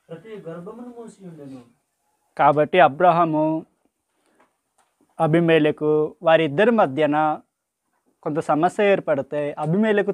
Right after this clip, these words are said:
Speaker 2: చాలా చక్కగా యథార్థంగా కార్యక్రమం చేశాడు, సమయస్ఫూర్తిగా సమస్యను పరిష్కారం చేశాడు. దాన్ని బట్టి తర్వాత దేవుడి నుంచి ఆశీర్వాదాలు పొందినవాడిగా, అనగా గర్భము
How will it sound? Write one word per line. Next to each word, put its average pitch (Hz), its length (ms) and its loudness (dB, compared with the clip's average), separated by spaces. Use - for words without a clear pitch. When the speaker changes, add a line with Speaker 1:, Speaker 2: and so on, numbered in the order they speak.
Speaker 2:
చాలా 156 200 2
చక్కగా 135 520 -4
యథార్థంగా 165 580 2
కార్యక్రమం 165 600 -2
చేశాడు, 139 480 -10
సమయస్ఫూర్తిగా 226 760 2
సమస్యను 175 840 -4
పరిష్కారం 151 540 -2
చేశాడు. 131 560 -10
దాన్ని 151 320 0
బట్టి 180 580 0
తర్వాత 170 280 2
దేవుడి 160 360 0
నుంచి 190 280 -6
ఆశీర్వాదాలు 170 520 -2
పొందినవాడిగా, 147 760 -2
అనగా 170 420 2
గర్భము 165 560 2